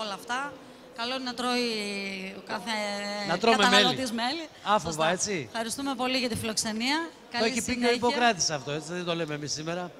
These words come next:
Speaker 2: Δηλαδή,
Speaker 1: εντάξει.
Speaker 2: δεν θα βρούμε εμείς το φεγγάρι, το έχουν βρει άλλοι πριν από εμάς.
Speaker 1: Έτσι.
Speaker 2: Άρα είναι
Speaker 1: Ό,τι
Speaker 2: ένα
Speaker 1: μας
Speaker 2: σημαντικό προϊόν
Speaker 1: Ναι,
Speaker 2: γενικά
Speaker 1: ό,τι
Speaker 2: στην
Speaker 1: μας δίνει
Speaker 2: Ελλάδα.
Speaker 1: φύση.
Speaker 2: Πάντως, συγχαρητήρια για την προσπάθεια που κάνετε και
Speaker 1: Ευχαριστούμε πάρα
Speaker 2: σας ευχαριστούμε
Speaker 1: πολύ.
Speaker 2: που ήρθατε
Speaker 1: Ευχαριστώ πολύ. Καλή
Speaker 2: από την
Speaker 1: συνέχεια
Speaker 2: όμορφη
Speaker 1: στην έκθεση σε
Speaker 2: Μακεδονία.
Speaker 1: όλους. Καλές συνεργασίες.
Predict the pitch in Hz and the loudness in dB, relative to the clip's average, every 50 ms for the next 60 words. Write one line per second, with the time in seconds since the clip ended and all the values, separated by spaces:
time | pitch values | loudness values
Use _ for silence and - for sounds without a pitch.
0 | - - - - - 104 107 107 104 139 156 180 180 180 - - - - - 196 | -20 -20 -20 -20 -20 -18 -18 -14 -14 -12 -10 -10 -12 -12 -14 -16 -18 -14 -8 -2
1 | 208 208 202 180 190 185 180 165 165 160 - - 156 147 139 117 143 135 123 160 | 0 0 2 2 0 0 -2 -2 -4 -6 -6 -6 -4 -4 -4 -4 -4 -4 -2 0
2 | 175 196 196 185 185 190 165 180 185 175 180 185 185 185 175 160 - 135 131 131 | 0 0 -2 -4 -6 -6 -6 -6 -6 -4 -2 -2 -2 -2 -2 -4 -6 -8 -8 -8
3 | 120 120 123 151 185 196 185 - - - - - - - - - - - - - | -8 -8 -8 -8 -8 -10 -10 -12 -14 -16 -20 -20 -20 -20 -20 -20 -20 -20 -20 -20
4 | - _ _ _ - - - - 170 190 196 196 196 190 170 - 175 196 214 214 | -20 _ _ _ -20 -12 -6 -2 0 2 2 2 0 0 -2 -4 -4 -2 0 0
5 | 214 208 196 - - 175 185 175 175 175 202 190 - 175 175 170 165 156 147 135 | 0 0 0 0 -2 -2 -2 -2 -2 -2 -2 -2 -2 0 0 0 0 -2 -4 -8
6 | 131 - - - - - 143 156 156 151 185 185 202 175 151 147 143 143 156 180 | -12 -16 -18 -18 -14 -8 -6 -6 -4 -2 -4 -4 -2 -2 -2 0 0 0 0 0
7 | 196 185 202 202 202 196 190 - - 185 175 180 175 175 170 175 185 196 160 - | 0 0 0 -2 -2 -2 -2 -4 -6 -8 -8 -8 -8 -8 -6 -6 -4 -4 -4 -2
8 | 170 170 165 196 190 190 175 160 165 151 - - 185 160 165 143 131 - 165 175 | -2 -2 -2 0 -2 -2 -2 -4 -6 -8 -6 -4 -4 -4 -4 -4 -4 -4 -2 -2
9 | 180 190 185 185 - - 180 175 202 196 196 - 226 220 214 220 214 214 - 208 | -2 -2 -6 -8 -8 -6 -6 -6 -4 -4 -4 -6 -6 -8 -6 -4 -4 -2 -2 -4
10 | - 190 165 160 - - 180 - - 185 170 180 170 160 180 175 160 147 - - | -4 -4 -4 -4 -2 -4 -4 -4 -4 -4 -4 -4 -4 -4 -6 -8 -8 -10 -14 -20
11 | - - - - 208 202 - - - 220 190 214 208 214 233 254 - 240 226 247 | -20 -20 -18 -16 -14 -12 -10 -10 -10 -10 -10 -10 -10 -8 -8 -6 -4 -4 -4 -2
12 | 247 - - 220 165 190 196 190 190 175 220 - - 170 160 170 165 170 170 170 | -2 -4 -4 -2 0 0 0 2 0 0 0 2 2 2 2 2 2 2 2 2
13 | 185 208 220 226 240 247 254 269 294 294 277 - - - - - - - 208 214 | 4 4 4 4 4 4 2 2 0 -2 -4 -6 -12 -16 -20 -20 -10 -6 -4 -4
14 | 226 247 233 - 240 233 226 220 214 214 190 - 220 208 190 180 165 | -2 -2 -4 -4 -4 -4 -4 -4 -4 -6 -6 -6 -6 -8 -8 -10 -12